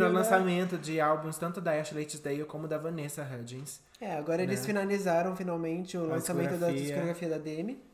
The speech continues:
Speaker 2: É, eles tão quase ali finalizando da Selena Gomez, muito possivelmente comecem com a Miley
Speaker 1: Já
Speaker 2: Cyrus.
Speaker 1: finalizaram, porque Star Dance já saiu.
Speaker 2: Ah, falta For You.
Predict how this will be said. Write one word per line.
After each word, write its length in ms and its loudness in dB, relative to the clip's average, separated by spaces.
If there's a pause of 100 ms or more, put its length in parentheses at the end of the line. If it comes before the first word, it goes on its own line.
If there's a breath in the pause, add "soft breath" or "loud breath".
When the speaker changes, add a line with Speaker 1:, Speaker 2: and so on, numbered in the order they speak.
Speaker 2:
É, 140 -6
eles 160 -4
tão 140 -6
quase 260 -2
ali 140 -2
finalizando 580 -4
da 100 -6
Selena 360 -4
Gomez, 480 -4
muito 180 -6
possivelmente 540 -8
comecem 400 -8
com 100 -14
a 20 -12
Miley 220 -10
Speaker 1:
Já 140 -8
Speaker 2:
Cyrus. 140 0
Speaker 1:
finalizaram, 680 -2
porque 280 -4
Star 240 -2
Dance 320 -4
já 80 -4
saiu. 400 -6
Speaker 2:
Ah, 80 -4
falta 260 -6
For 180 -8
You. 300 -6